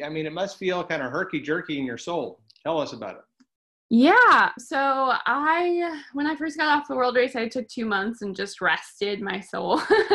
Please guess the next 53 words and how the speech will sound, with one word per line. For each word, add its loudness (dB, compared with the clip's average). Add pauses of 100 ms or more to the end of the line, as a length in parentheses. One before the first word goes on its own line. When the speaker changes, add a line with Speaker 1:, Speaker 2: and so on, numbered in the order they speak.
Speaker 2:
<laughs> -2
and -2
spent -6
time -6
with -8
my -6
family. -8
So -4
that 2
was -6
a -4
really -2
good -6
time. -6
I -2
ended -2
up 2
getting -2
a -6
job 0
after -4
that, 4 (420)
working -6
with -4 (140)
the -6
Outback -2 (100)
Bowl -4
for -6
a -6
little -6
while, 0
which -12
is -14
a -10
college -4
football -8
bowl -8
game -6
here -8
in -10
Tampa, -4
and -12
had -12
a -14
lot -6
of -14
fun -6
with -8
that. 4 (360)
And 0
then 0
after -2
that, 4